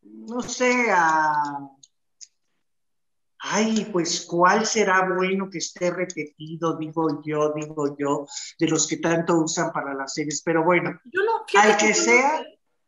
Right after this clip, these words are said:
Speaker 1: menos a él.
Speaker 2: Yo no sé si, si a Marcos lo reconoció como por escrito, ¿verdad? Él es Marcos Valdés, pero
Speaker 1: Yo no
Speaker 2: yo
Speaker 1: sé.
Speaker 2: conocí, yo conocí a Marcos como Marcos Gobea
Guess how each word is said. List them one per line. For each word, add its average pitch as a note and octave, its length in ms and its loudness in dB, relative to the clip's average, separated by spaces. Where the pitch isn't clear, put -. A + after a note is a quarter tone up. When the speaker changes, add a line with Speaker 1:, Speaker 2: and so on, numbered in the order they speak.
Speaker 1:
menos F3+ 460 -4
a D3 160 -2
él. B2+ 200 -8
Speaker 2:
Yo D#4 220 2
no G4 160 6
sé E4+ 240 0
si, C#4+ 720 0
si A3+ 260 0
a A3 120 4
Marcos B3 440 0
lo B3+ 120 0
reconoció G3+ 840 -4
como A3 460 -2
por G3+ 200 -2
escrito, A3 680 -2
¿verdad? C#3 320 -4
Él E3 140 -4
es F3+ 100 -6
Marcos F#3+ 360 -2
Valdés, F3 320 -4
pero C#4 180 4
Speaker 1:
Yo G#3+ 60 6
no A3 60 8
Speaker 2:
yo - 60 2
Speaker 1:
sé. G3+ 220 2
Speaker 2:
conocí, - 480 -14
yo B3 260 -4
conocí F4 460 0
a A#3+ 80 4
Marcos G3+ 720 2
como G#3 260 -2
Marcos G#3+ 480 -2
Gobea G3+ 580 0